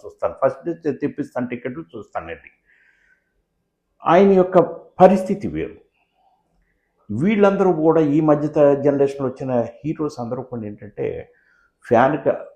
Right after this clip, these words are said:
ఈ ఫ్యాన్ని సృష్టించుకోవటం, వీళ్ళకి డబ్బులు ఇవ్వటం, వీళ్ళని పెంచి పోషించటం, థియేటర్ల దగ్గర వీళ్ళకు హడావుళ్ళు చేయటం, లేకపోతే ఫ్యాన్ల పేరుతో వీళ్ళు రక్తదానాలు చేయటం, ఆ దానాలు చేయటం, ఇది ఒక వ్యవస్థను సృష్టించారు వీళ్ళు.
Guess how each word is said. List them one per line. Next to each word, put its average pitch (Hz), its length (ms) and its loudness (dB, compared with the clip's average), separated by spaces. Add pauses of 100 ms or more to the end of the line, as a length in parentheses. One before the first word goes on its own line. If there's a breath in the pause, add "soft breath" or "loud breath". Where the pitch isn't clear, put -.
(220)
ఈ 131 80 -4 (380)
ఫ్యాన్ని 139 840 -2 (140)
సృష్టించుకోవటం, 123 920 -4 (640)
వీళ్ళకి 123 400 2
డబ్బులు 113 280 2
ఇవ్వటం, 123 300 0 (340)
వీళ్ళని 107 340 -4
పెంచి 120 340 -6
పోషించటం, 120 600 -4 (180)
థియేటర్ల 123 460 -4
దగ్గర 117 260 0
వీళ్ళకు 107 360 -2 (140)
హడావుళ్ళు 117 500 -4
చేయటం, 107 280 -8 (260)
లేకపోతే 113 540 -4 (520 soft breath)
ఫ్యాన్ల 131 360 6
పేరుతో 131 320 0 (100)
వీళ్ళు 110 200 0
రక్తదానాలు 117 680 0
చేయటం, 107 260 -6 (120)
ఆ - 20 2 (120)
దానాలు 117 320 -4
చేయటం, 107 280 -14 (160)
ఇది 196 180 -6
ఒక - 160 0 (100)
వ్యవస్థను 180 580 2
సృష్టించారు - 600 -12
వీళ్ళు. - 160 -20